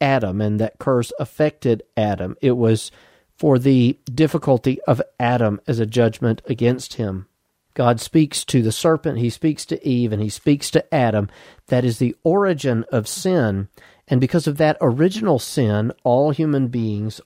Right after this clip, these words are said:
are born into the world as sinners. Now, if you read the creation account, you know that when God created man, he created man male and female.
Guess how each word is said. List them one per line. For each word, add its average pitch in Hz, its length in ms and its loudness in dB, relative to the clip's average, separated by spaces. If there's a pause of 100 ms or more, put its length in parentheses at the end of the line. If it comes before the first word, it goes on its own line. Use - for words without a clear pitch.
are 107 160 0
born 113 500 -2
into 117 180 -2
the 123 100 -6
world 101 360 -2 (140)
as 98 160 -8
sinners. 131 520 -6 (500)
Now, 123 120 0
if 117 120 -6
you 165 60 0
read 196 160 2
the 165 80 2
creation 120 520 0
account, 107 340 -6
you 139 80 -2
know 113 120 0
that 117 160 -2
when 120 220 2
God 123 340 2
created 131 540 -2
man, 110 380 -2
he 123 100 0
created 139 800 0 (360)
man 139 540 0
male 135 260 2
and 180 140 0
female. 120 680 -2